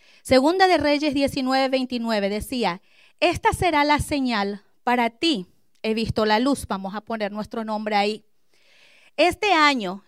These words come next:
ese fue el primer año, "este año comerán lo que crezca por sí solo". ¿Se acuerdan que hablábamos de eso?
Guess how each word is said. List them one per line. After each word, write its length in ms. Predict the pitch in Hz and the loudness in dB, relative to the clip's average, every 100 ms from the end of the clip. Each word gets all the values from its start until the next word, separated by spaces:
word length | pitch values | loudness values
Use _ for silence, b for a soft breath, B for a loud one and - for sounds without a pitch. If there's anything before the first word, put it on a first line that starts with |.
| - | -8
ese 260 | 233 240 285 | -6 -6 -2
fue 140 | 285 | -2
el 80 | 285 | 0
primer 380 | 294 285 285 247 | -2 0 2 2
año, 360 | 202 156 165 - _ _ - | 2 -2 -10 -16 _ _ 2
"este 380 | 311 330 - 381 | 4 4 0 2
año 400 | 339 320 254 226 | 2 2 0 -2
comerán 800 | - 285 269 262 302 294 240 226 b b b | 2 2 2 2 2 2 0 -8 b b b
lo 220 | 254 262 | 6 6
que 220 | 262 247 | 2 -2
crezca 480 | - 294 - - 214 | -2 0 0 0 -4
por 300 | - 240 220 | -2 -2 -2
sí 260 | - 285 262 | -4 -4 -4
solo". 440 | - 233 208 175 | -2 -2 -2 -4
¿Se 120 | - | -2
acuerdan 400 | 247 311 320 359 | 0 2 2 0
que 100 | 330 | 0
hablábamos 640 | 277 269 269 285 294 302 | -2 2 2 2 0 -2
de 180 | 262 247 | 0 -2
eso? 280 | 269 370 | -2 -6